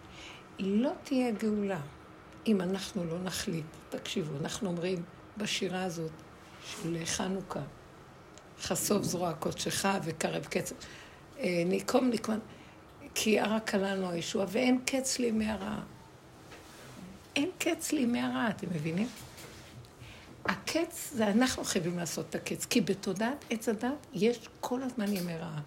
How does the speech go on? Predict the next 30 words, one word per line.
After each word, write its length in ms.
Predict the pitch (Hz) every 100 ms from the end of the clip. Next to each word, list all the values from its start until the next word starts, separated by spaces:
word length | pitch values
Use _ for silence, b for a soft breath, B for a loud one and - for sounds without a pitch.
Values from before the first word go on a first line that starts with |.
| - - - - - -
וזה 240 | 180 196
לא 140 | 175
ייגמר 520 | 226 294 - 302 302 277
הימי 340 | 240 165 160
רעה. 200 | 151 147 147 - - - - - - - - 156 156 170 175 B -
כי 140 | -
זו 160 | 202 208
חשיבה 540 | - - - 185 202 302
כזאת, 360 | - 262 165 143 - - - - - B B B B -
שמקסימום 1500 | - 180 170 165 160 160 165 208 220 269 190 208 - 226 202
הרע 300 | 165 160 208
אנחנו 280 | 180 - 175
בורחים 340 | - - 190
לטוב, 640 | 175 - - 160 - - - B B B -
אבל 180 | 208 165
זה 120 | 160
רק 280 | 160 170 190 185
עודף 340 | 202 202 233
אחרי 240 | 254 - 262
הטוב, 360 | 285 - 277 -
כי 280 | - 214 285
זה 160 | 190
יונק 540 | 240 262 240 247 247 -
מזה. 340 | 202 185 185 147 - - - - B B B -
וכשזה 340 | - - 165 208
יונק 420 | - 294 - -
מזה, 360 | 285 254 370
אז 120 | 339 214
גם 160 | 220
הטוב 340 | 220 220 277